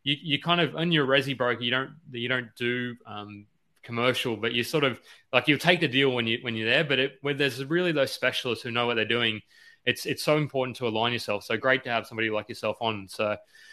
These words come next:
um, just to sum, wrap, um, just to summary, summarize what we're gonna be talking about, we're gonna be talking about,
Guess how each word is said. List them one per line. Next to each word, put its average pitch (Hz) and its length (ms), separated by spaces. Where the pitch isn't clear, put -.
um, 117 260
just 190 260
to 180 60
sum, 175 440
wrap, 156 300
um, 127 540
just - 180
to - 60
summary, 151 400
summarize 139 400
what 143 80
we're 139 60
gonna 135 120
be 123 80
talking 143 240
about, 147 220
we're 151 60
gonna 170 120
be 156 160
talking 147 460
about, 123 580